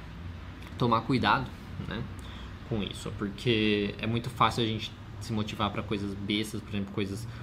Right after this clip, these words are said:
objetos, né, coisas, é, fúteis. A gente se motiva pra conquistar, por exemplo, pra comprar alguma coisa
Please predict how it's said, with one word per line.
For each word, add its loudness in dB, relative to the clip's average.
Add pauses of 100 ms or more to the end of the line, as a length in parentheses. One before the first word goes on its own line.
(160)
objetos, 0
né, -2
coisas, -2
é, -2 (460)
fúteis. 2 (420)
A 2
gente 2
se 0
motiva 2
pra -2
conquistar, 0
por -4
exemplo, -2
pra 2
comprar 2
alguma 2
coisa 2